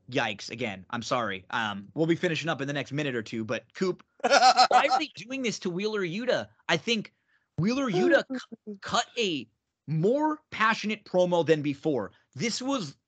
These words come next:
Speaker 1: better for Wheeler Yuta, but this feels like stuff that we should be seeing in the Performance Center. Like,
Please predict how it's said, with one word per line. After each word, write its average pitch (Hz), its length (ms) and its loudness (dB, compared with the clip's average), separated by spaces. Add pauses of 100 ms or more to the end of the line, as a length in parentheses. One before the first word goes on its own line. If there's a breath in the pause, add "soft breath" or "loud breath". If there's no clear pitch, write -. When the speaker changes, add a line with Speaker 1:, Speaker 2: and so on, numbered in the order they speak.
Speaker 1:
better 220 380 2
for 196 180 2
Wheeler 185 360 2
Yuta, 151 360 -2 (280 soft breath)
but 196 160 -2
this 277 220 -2
feels 262 320 -2
like 247 240 0
stuff - 280 -2
that 233 120 -2
we 240 120 -2
should 226 200 -4
be 233 120 0
seeing 240 300 2
in 233 80 4
the 233 60 6
Performance 240 640 -2
Center. 131 400 2 (460)
Like, 254 280 0